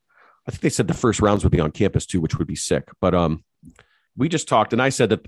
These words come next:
I thought there were eight teams that were still alive. There's still two weeks to play plus conference championship weeks. And you kinda,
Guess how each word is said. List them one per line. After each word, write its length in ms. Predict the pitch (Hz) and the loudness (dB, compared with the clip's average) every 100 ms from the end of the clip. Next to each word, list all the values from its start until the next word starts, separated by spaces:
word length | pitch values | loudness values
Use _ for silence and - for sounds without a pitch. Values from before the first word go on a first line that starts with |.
| - | 2
I 120 | 123 | 4
thought 220 | - 117 | 4 2
there 100 | 113 | 4
were 120 | 101 107 | 2 2
eight 220 | 120 - | 0 2
teams 240 | 123 101 | 2 4
that 80 | 90 | 2
were 100 | 110 | 0
still 240 | - 110 98 | 0 2 2
alive. 440 | 87 87 101 107 | 4 4 2 2
There's 140 | 113 - | -2 2
still 120 | 170 | 0
two 240 | - 170 | 2 2
weeks 220 | 143 131 | 4 2
to 80 | - | -2
play 260 | - 120 110 | 0 2 4
plus 240 | - 123 | 2 0
conference 400 | - 113 - 95 | 0 0 0 -2
championship 480 | - 104 95 85 90 | -2 0 0 -2 -2
weeks. 220 | 90 80 | 0 0
And 120 | - 110 | 2 2
you 100 | 123 | 4
kinda, 320 | 127 110 | 4 4